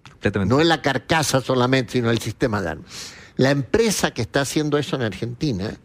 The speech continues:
Speaker 2: está dirigida por un ex general de la facha, chileno. Y eso a los argentinos no les produce ningún problema. Eso como anécdota. O sea,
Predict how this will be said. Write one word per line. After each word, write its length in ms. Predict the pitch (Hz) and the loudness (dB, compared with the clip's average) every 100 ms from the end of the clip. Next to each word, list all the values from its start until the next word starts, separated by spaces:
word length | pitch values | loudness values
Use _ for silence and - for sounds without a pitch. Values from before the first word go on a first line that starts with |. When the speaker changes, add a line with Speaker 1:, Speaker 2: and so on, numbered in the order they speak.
| _ _ _ _ _ _ | _ _ _ _ _ _
Speaker 2:
está 240 | 107 143 | -2 2
dirigida 600 | 147 143 120 143 156 170 | 2 0 0 2 2 2
por 140 | 151 131 | 0 0
un 120 | 120 | 0
ex 220 | 135 - | 0 -2
general 480 | 143 147 135 127 131 | -2 0 2 2 2
de 100 | 147 | 0
la 80 | 139 | -2
facha, 420 | - 85 - - - - _ _ _ | -4 -6 -8 -12 -16 -20 _ _ _
chileno. 520 | - 139 123 98 - - _ _ _ _ _ _ _ _ | -2 2 2 2 -4 -18 _ _ _ _ _ _ _ _
Y 100 | 131 | 0
eso 180 | 156 156 | 2 2
a 40 | 185 | 0
los 180 | 175 | 2
argentinos 500 | 165 123 135 143 170 165 | 0 -2 -2 0 2 4
no 100 | 160 | 4
les 100 | 147 | 2
produce 440 | 131 151 156 - | 2 0 0 -2
ningún 460 | 143 139 139 208 247 | 0 0 2 -2 -2
problema. 520 | 190 110 80 - - - _ _ _ _ _ _ _ _ _ _ _ _ _ _ _ _ | -2 -2 -4 -12 -20 -20 _ _ _ _ _ _ _ _ _ _ _ _ _ _ _ _
Eso 280 | - 143 180 | -6 -2 -2
como 220 | 185 165 | 2 2
anécdota. 560 | 143 110 92 87 - 90 | 4 2 0 -6 -6 -6
O 60 | |
sea, 240 | - 170 | 0 -2